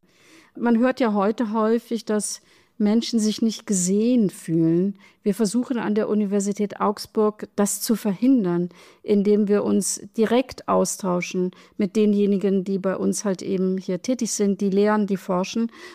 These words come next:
und gehen auch ganz gezielt auf Leute zu, die was Interessantes zu erzählen haben. Wir haben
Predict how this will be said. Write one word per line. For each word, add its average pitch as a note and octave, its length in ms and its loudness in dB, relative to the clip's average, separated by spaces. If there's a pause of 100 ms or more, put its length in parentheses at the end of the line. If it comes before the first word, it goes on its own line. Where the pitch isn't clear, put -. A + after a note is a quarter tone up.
(120)
und G3+ 480 0
gehen G#3+ 240 2
auch G3+ 260 0
ganz G3+ 300 -2
gezielt G#3+ 800 2
auf F#3 480 0
Leute F#3+ 460 -2
zu, C#4 460 0 (380)
die F#3+ 120 2
was F3 180 -4
Interessantes A#3 680 -2
zu A#3+ 100 -2
erzählen G#3+ 600 0
haben. G3+ 340 0 (600)
Wir G3 220 2
haben G#3 320 4